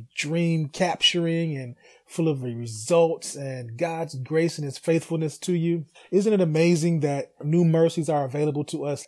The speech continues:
every single day? Like, God's grace, God's mercy never, never runs out. Man, I am so happy to serve a God who never runs out of the resources that I need, man. It is, it's amazing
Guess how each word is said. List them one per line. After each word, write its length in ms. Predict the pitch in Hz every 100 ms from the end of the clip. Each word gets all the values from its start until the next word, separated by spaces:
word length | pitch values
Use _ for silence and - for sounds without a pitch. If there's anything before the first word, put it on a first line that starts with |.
| -
every 420 | 156 151 156 147
single 420 | - 151 139 127
day? 320 | 117 131 139
Like, 240 | 131 117 110
God's 400 | 139 147 147 120
grace, 380 | 117 139 147
God's 400 | 123 131 139 127
mercy 560 | 120 131 135 - 139 127 _ _ _ _
never, 840 | 123 127 143 151 143 151 147 147 _ _ _
never 480 | 123 135 143 135 135
runs 340 | 135 131 131
out. 240 | 135 135 131
Man, 140 | 135
I 120 | 175
am 180 | 151 120
so 340 | - - 151 139
happy 480 | 143 143 143 135 - _ _ _
to 140 | - 135
serve 320 | - 147 139
a 80 | 123
God 480 | 117 135 139 139 131
who 380 | 139 131 123 - - _ _
never 400 | 143 160 160 151
runs 440 | 131 143 151 143 135
out 260 | 143 143
of 140 | 139 127
the 100 | 127
resources 880 | 143 147 - 139 135 - 131 117 - 120
that 200 | 143 131
I 140 | 131
need, 380 | 131 127 120 113
man. 240 | 120 120
It 140 | 135 131
is, 160 | 127
it's 200 | - 139
amazing 680 | 131 123 143 165 156 135 113